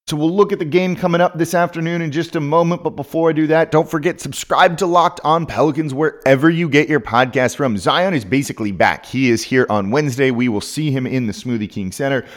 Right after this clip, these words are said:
We're gonna do a whole bunch of podcasts on that the next two days. You can be sure of that,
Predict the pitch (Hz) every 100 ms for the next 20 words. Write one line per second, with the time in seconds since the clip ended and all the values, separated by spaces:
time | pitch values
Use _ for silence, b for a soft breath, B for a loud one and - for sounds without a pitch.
0 | B 135 131 107 110 95 - 131 131 131
1 | 135 135 131 - 143 135 120 127 123 131
2 | 127 143 156 131 127 120 - 135 123 120
3 | 127 101 107 117 110 107 - - 127 131
4 | - 123 110 95 131 131 -